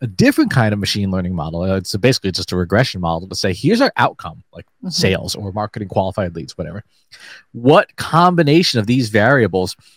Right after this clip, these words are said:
Speaker 1: leads to the ma-, a mathematical relationship with this outcome?" And then part of that modeling could also go, "Okay, well, i-,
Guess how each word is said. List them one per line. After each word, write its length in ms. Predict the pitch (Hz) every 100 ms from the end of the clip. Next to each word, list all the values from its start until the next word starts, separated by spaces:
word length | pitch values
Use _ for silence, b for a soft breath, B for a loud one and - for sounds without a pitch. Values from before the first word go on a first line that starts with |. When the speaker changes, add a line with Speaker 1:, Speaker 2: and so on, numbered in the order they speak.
| _
Speaker 1:
leads 580 | 98 107 131 170 170 -
to 580 | - 175 131 107 104 104 - _ _ _
the 240 | 117 113
ma-, 220 | 107 123 120
a 40 |
mathematical 560 | 113 117 - 120 104 110
relationship 540 | 110 117 - 104 - - 143
with 200 | 107 -
this 200 | 104 -
outcome?" 440 | 110 98 - 113 - B B B -
And 220 | 101 107
then 400 | 123 117 113 107 _ _ _ _ _ _ _ _ _ _ _ _
part 260 | - 139 175
of 60 |
that 140 | 147 104
modeling 400 | 104 107 110 104
could 100 | 113
also 260 | 123 -
go, 100 | 117
"Okay, 160 | 113 123
well, 280 | 123 127 120 B B B _
i-, 80 | 294